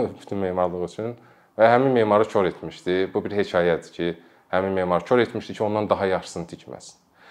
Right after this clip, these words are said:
Və o dövrlərdə şair, e, saray şairləri kimi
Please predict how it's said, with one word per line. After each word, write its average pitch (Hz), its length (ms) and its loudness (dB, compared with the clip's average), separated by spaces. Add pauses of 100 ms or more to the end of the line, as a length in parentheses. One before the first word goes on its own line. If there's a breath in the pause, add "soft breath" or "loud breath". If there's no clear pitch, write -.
(340 loud breath)
Və 104 80 4
o 120 140 8
dövrlərdə 131 840 6
şair, 120 540 4 (180)
e, 104 400 2
saray 120 340 4
şairləri 90 600 2
kimi 80 380 -8